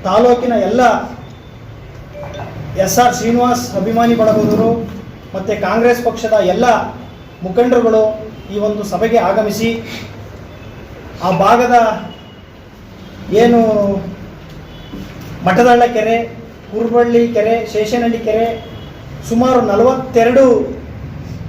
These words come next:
ಗ್ರಾಮಗಳಿಗೆ ಉಪಯೋಗವಾಗುವಂತಹ ಒಂದು ಈ ಕುಡಿಯುವ ನೀರಿನ ಯೋಜನೆಗೆ ನಿಮ್ಮೆಲ್ಲರ ಬೆಂಬಲದಿಂದ ಅವತ್ತು ಶಾಸಕರು ಬುದ್ಧಿ ಪೂಜೆ ನೆರವೇರಿಸ್ತಾರೆ.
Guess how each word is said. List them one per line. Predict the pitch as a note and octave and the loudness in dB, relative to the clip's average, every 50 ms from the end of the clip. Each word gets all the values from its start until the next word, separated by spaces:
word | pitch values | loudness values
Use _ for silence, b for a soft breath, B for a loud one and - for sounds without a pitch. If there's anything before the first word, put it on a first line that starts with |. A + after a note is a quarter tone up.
| - - - - - - - - - - - D#3+ E3 | -12 -12 -14 -12 -10 -10 -10 -10 -10 -10 -10 -6 -4
ಗ್ರಾಮಗಳಿಗೆ | E3 F#3+ G#3+ B3 B3+ C4 C4 B3 B3 A#3+ A#3+ A3+ G#3 - - - - - - - - - - - - - - - F3+ | -2 0 2 4 4 6 6 4 4 4 4 2 2 0 -2 -6 -8 -12 -14 -14 -16 -14 -14 -14 -14 -14 -12 -10 -2
ಉಪಯೋಗವಾಗುವಂತಹ | E3+ A#3 A#3+ B3+ B3+ B3 A#3 A#3+ A#3+ A3+ A3+ A3+ A3 A3+ G#3+ G#3+ - A#3 G#3+ F3 G3+ | 4 6 6 8 6 6 2 2 2 2 0 0 -2 -4 -4 -4 -2 -2 -2 -2 0
ಒಂದು | G#3 G3+ G3+ G3+ G3+ G3+ | -2 0 0 -2 -2 -2
ಈ | G3 G3+ G3+ G3+ | -4 -4 -4 -4
ಕುಡಿಯುವ | G#3+ G#3+ A#3 A#3 A#3+ | -4 -2 2 2 4
ನೀರಿನ | A#3 A3 A3 A3+ A3 A3 G#3+ G#3+ G3 G3 | 4 4 2 0 0 0 -2 0 2 2
ಯೋಜನೆಗೆ | G#3 G#3+ A3 A3 G#3+ G#3 A3 G#3 G3 F#3+ G#3 - - - - - - | 2 2 2 0 0 0 0 0 0 -2 -4 -6 -10 -12 -12 -8 -6
ನಿಮ್ಮೆಲ್ಲರ | F3+ F#3+ F#3 F3 E3+ G#3 A#3 B3 B3+ A#3+ | -4 -2 0 0 2 4 4 4 4 4
ಬೆಂಬಲದಿಂದ | F#3 F#3+ G#3 A3 A3+ A#3+ A#3+ A#3 A#3 G#3 G3+ G3+ G#3+ | 2 2 0 2 2 4 4 2 0 0 -2 0 0
ಅವತ್ತು | G#3 G3+ G3 F#3+ F#3+ - G3 G3 G3 F#3 F#3 F#3+ - - - - - - - - - - - - - | 0 2 2 0 -2 -2 -4 -4 -4 -4 -4 -8 -10 -14 -16 -16 -18 -18 -16 -14 -14 -14 -12 -6 -2
ಶಾಸಕರು | F3+ G3+ A3+ - C4 B3 A#3+ A3+ A3 G#3 | 0 0 2 2 2 0 2 2 2 0
ಬುದ್ಧಿ | F#3 G3 F#3 G#3 A#3 | 0 0 -2 -2 0
ಪೂಜೆ | - A3 G#3+ G#3+ G#3+ G3+ | 0 0 0 0 -2 0
ನೆರವೇರಿಸ್ತಾರೆ. | G3 F#3+ F#3+ F#3+ F#3+ F#3 E3 F3 F3+ F#3+ G3+ A3 G#3+ - | -2 -2 0 0 0 0 0 -2 -2 0 0 0 0 0